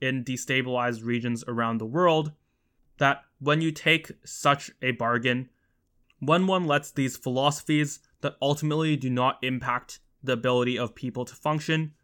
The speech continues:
become something bigger than they actually are, become a distraction to the actual problems that people face,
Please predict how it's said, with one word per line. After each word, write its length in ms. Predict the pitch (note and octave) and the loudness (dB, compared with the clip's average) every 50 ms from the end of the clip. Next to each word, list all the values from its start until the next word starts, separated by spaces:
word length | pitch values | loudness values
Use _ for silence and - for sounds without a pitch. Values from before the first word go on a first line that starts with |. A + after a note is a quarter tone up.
| _ _ _ _ | _ _ _ _
become 360 | _ C#3 B2+ - D3+ D3+ D3+ D3+ | _ -4 -2 2 2 2 2 2
something 520 | D3+ - C#3+ C#3 - - C#3 C3+ A#2+ G#2+ - | 0 0 -2 -2 -2 -2 -4 -4 -4 -2 -2
bigger 440 | A#2+ A#2+ A2+ B2+ B2 B2 A#2+ - - _ _ _ _ | -2 0 2 2 2 2 2 0 -4 _ _ _ _
than 260 | - B2+ B2+ B2 B2 B2 | -6 0 2 2 4 4
they 120 | B2 A#2+ | 2 2
actually 440 | G2 A#2 A#2 - - - A#2+ A#2+ - | 0 0 -2 -4 -6 -8 -8 -8 -4
are, 380 | - C#3 D#3+ E3 D#3+ E3+ D#3+ _ _ _ _ _ _ _ _ | 2 6 8 8 8 6 2 _ _ _ _ _ _ _ _
become 500 | _ C#3 C3+ - D3+ C#3+ C#3+ D3+ D3+ - _ _ | _ -6 -4 0 0 2 2 0 -2 -6 _ _
a 80 | C#3 | -4
distraction 640 | C3 A#2 C3+ - - - B2 A#2+ B2 - - C#3 C3 | -4 -2 -6 -8 -2 -2 -2 -2 -2 -2 -2 -2 -2
to 180 | B2 - - C3 | -2 -2 -2 -2
the 140 | C3 C3 - | -2 -2 -4
actual 380 | A#2+ B2 B2+ - - - B2+ | -4 -6 -6 -6 -6 -6 -6
problems 400 | A#2+ - - B2+ B2+ B2 B2+ A#2+ | -4 0 2 2 2 2 0 -2
that 140 | - B2 A#2 | -2 -4 -4
people 300 | - - D3+ - A#2+ G#2+ | -4 -12 -10 -8 -8 -10
face, 420 | - _ - D3 D3 D3+ D3+ - | -8 _ 0 0 0 0 0 -4